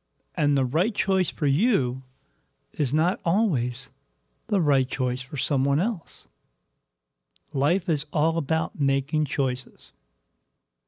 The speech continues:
And the choices you're gonna make are, "Is this good for me? Or is this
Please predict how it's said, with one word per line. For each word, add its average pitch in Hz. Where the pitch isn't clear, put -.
And 143
the 131
choices 185
you're 180
gonna 175
make 175
are, 123
"Is 127
this 135
good 147
for -
me? 254
Or 208
is 196
this 233